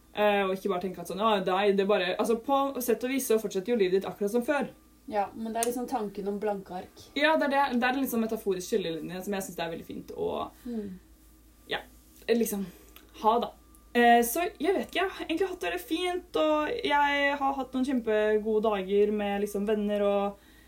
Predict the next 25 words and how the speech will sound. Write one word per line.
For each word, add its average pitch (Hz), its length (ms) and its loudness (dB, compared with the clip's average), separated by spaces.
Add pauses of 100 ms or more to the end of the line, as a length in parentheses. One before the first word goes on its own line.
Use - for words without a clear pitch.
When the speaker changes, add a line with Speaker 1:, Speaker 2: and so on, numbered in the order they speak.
(380)
Speaker 1:
jeg, 254 180 4
jeg 269 280 4
har 240 100 -4
ikke - 160 -8
engang 294 140 2
vært 311 100 0
sånn 294 240 0
i 370 160 4
overkant 240 400 2
sosial. 220 500 0
Jeg 277 120 0
har 294 80 -2
på 339 100 -8
en 359 80 -4
måte 302 160 -4
ikke 269 240 -2
gjort 208 160 -4
så 214 100 -6
spesielt 240 360 0
mye, 262 180 2
men 262 120 2
jeg 277 100 2
har 262 80 -2
bare 285 180 -2
liksom 240 300 0